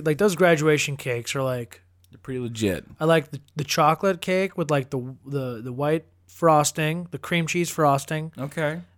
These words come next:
Speaker 1: And then, like, you got the, you know, the lines in there. It's, like, layered. It's
Speaker 2: Yeah.
Speaker 1: awesome.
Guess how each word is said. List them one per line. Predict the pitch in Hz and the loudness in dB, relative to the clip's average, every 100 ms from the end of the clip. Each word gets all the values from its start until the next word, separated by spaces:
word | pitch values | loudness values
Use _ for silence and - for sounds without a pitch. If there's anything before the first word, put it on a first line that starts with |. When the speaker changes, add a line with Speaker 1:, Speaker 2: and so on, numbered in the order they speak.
| - | -8
Speaker 1:
And | 151 | -2
then, | 147 | 0
like, | 147 143 | 0 -2
you | 143 | -2
got | 147 147 | -2 -2
the, | 139 135 135 _ _ | -4 -4 -8 _ _
you | - 170 | -6 -4
know, | 147 | -2
the | 160 | -2
lines | 170 208 139 | 0 0 -2
in | 120 | -6
there. | 101 92 _ _ - _ - | -12 -20 _ _ -20 _ -10
It's, | 170 | 0
like, | 208 | 2
layered. | 180 285 104 - _ - | 4 2 2 -2 _ -2
It's | 165 180 | 4 6
Speaker 2:
Yeah. | |
Speaker 1:
awesome. | 220 - 135 | 6 4 0